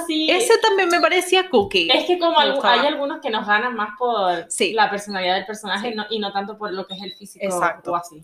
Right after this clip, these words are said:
Speaker 2: Porque luego
Speaker 1: Pero
Speaker 2: el
Speaker 1: sí.
Speaker 2: Ryan, el hermano de Sharpay, me caía súper bien. Lo que pasa es que, bueno, evidentemente, pues,
Speaker 1: No, y
Speaker 2: no me
Speaker 1: encima
Speaker 2: gustaba.
Speaker 1: es que es rubito y no.
Speaker 2: Sí, no, y creo que es gay. O al menos,
Speaker 1: Efectivamente.
Speaker 2: creo yo,
Speaker 1: Sí,
Speaker 2: digo
Speaker 1: en
Speaker 2: yo.
Speaker 1: la peli,
Speaker 2: Y si
Speaker 1: sí.
Speaker 2: no, pues no sé, pero
Speaker 1: En la peli,
Speaker 2: <laughs> tiene
Speaker 1: obvio.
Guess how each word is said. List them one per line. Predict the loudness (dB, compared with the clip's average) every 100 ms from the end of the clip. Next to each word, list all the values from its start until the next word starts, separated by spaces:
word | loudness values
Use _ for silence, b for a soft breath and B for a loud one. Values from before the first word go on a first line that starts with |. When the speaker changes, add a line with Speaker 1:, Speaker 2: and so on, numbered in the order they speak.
| b b
Speaker 2:
Porque | -6 0
luego | 2 4
Speaker 1:
Pero | 4
Speaker 2:
el | 2
Speaker 1:
sí. | 0 0
Speaker 2:
Ryan, | 0 2 2 0
el | 0
hermano | 0 0 -2
de |
Sharpay, | -4 -4 -2 -4 -2
me | -2 0
caía | 2 0
súper | 0 0 0
bien. | 0 -4
Lo | -6
que |
pasa | -12 -14
es |
que, | -8
bueno, | -6 -6
evidentemente, | -10 -14 -14 -18 -14 -12
pues, | -12 -14 _ _ -16
Speaker 1:
No, | -10 0 4
y |
Speaker 2:
no | 6 6 4
me | 4
Speaker 1:
encima | 4
Speaker 2:
gustaba. | 6 4 4 2 -4
Speaker 1:
es | -6
que | -8
es |
rubito | -4 -2 -4 -6 -6
y | -6 -4 -6 -6
no. | -8 -10
Speaker 2:
Sí, | -12
no, | -10 -12
y | -12
creo | -10 -10
que | -10
es | -14
gay. | -14 -14 -18 _ _ _ _ _ _ _ _ _ _ _ _
O | -2 0
al | 0
menos, | -4 -6
Speaker 1:
Efectivamente. | -10 -10 -10 -6
Speaker 2:
creo | -6 -4
yo, | -6
Speaker 1:
Sí, | -6 -2
Speaker 2:
digo | 0
Speaker 1:
en | 2
Speaker 2:
yo. | 0
Speaker 1:
la | 0
peli, | 0 0
Speaker 2:
Y |
si | 2 2
Speaker 1:
sí. |
Speaker 2:
no, | 4 4 4
pues | 4 2
no | 0
sé, | 0 0 2
pero | 0 0 0
Speaker 1:
En | 0
la | 2 0
peli, | 0 0
Speaker 2:
<laughs> |
tiene | 2
Speaker 1:
obvio. | 2